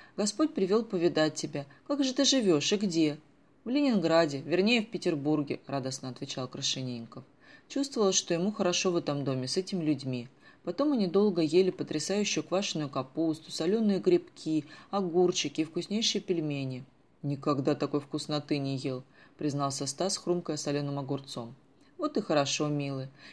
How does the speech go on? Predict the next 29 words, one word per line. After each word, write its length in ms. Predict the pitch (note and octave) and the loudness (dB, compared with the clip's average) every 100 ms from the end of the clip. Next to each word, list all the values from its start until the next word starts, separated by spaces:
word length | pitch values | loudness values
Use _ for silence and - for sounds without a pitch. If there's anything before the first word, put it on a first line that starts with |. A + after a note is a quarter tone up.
| - | -6
Я 100 | C#4 | -2
тебе 220 | C4+ G#3+ | 0 2
с 80 | G3+ | 2
собой 260 | G#3 F#3+ G#3+ | 2 0 2
по 140 | F3+ | 2
баночке 480 | D3 D#3+ E3 - E3 | 4 2 0 -4 -4
всего 320 | - C#3+ D#3 | -2 0 0
дам. 300 | C#3+ D3 D3 - | 0 -2 -4 -2
И 100 | C4+ | 2
огурчиков, 920 | F3+ C#3 D3+ E3+ D3+ - - D3+ A#3+ | 2 2 4 4 2 -4 -6 -4 -4
и 80 | |
капустки, 680 | B3+ G3+ - F3 F3+ - - | 0 0 0 2 2 2 -4
и 40 | G3+ | 0
грибочков. 720 | G3+ D#3+ D3+ E3 D#3+ - D3 - - - | 0 2 4 4 2 -6 -12 -14 -20 -6
Только 240 | B3+ B3+ C4 | -4 0 0
уж 100 | - | 0
ты 100 | C4+ | -4
помоги 380 | A#3+ B3 B3+ D#4 | -2 -2 0 0
мне 180 | C4 | 0
в 60 | G#3+ | 0
подпол 400 | C#4+ C4+ - C3+ | 0 2 0 -2
слазить». 440 | - A#2+ B2 - - _ _ - | -2 -4 -4 -8 -16 _ _ -6
«Конечно». 800 | D3 C#3+ C#3 C#3+ D3 - C#3+ C3+ - _ | -4 -2 -2 0 0 0 -4 -10 -20 _
Стас 280 | - D#3+ C#3 | -6 -4 0
с 20 | |
готовностью 560 | D3 D3 F3 F3+ - C3+ | -2 0 -2 -2 -4 -6
вскочил 400 | - C#3+ - D#3 | -4 -6 -4 -4
на 160 | D3 | -4
ноги. 400 | C3+ B2 A2+ D3+ | -4 -6 -8 -14